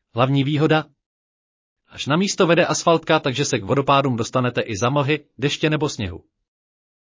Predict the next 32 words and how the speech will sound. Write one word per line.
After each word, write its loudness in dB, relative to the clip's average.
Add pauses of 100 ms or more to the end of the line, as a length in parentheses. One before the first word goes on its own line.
(300)
A -2
tři -4
krátké 4
vycházky 2
na 0
závěr. 0 (1300)
V -4
Nízkém 2
Jeseníku 2
vyhloubila 4
říčka -2
Huntava 2
řadu -2
kaskád, -2
peřejí -2
a -2
vodopádů, 0 (160)
z -10
nichž -4
největší 0
jsou 0
Rešovské -2
vodopády. -2 (1300)
I -2
v -4
zimě 4
nemusíte 0
mít 0
strach 0
z -8
neschůdného 0
terénu, 2